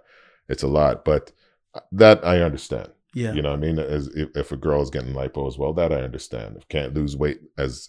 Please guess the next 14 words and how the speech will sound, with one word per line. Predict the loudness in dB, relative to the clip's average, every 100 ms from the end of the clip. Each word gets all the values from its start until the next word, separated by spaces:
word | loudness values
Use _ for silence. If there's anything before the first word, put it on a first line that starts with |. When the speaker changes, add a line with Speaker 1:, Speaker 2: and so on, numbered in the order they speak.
| -12
Speaker 1:
as | -10
fast. | -6 -6 -6 -8
But | -6
when | -6
you | -2
start | -2 -2 -2
the | -6 -4
augmentation | -4 -4 -8 -4 -4 -4 -10 -16 _ _ _ _ _ -10
and | -10
stuff | -4 -4 -2 -4
like | -6 -2
that, | 0 0 -2 -14 -12
you | -6 -6
know, | -6 -10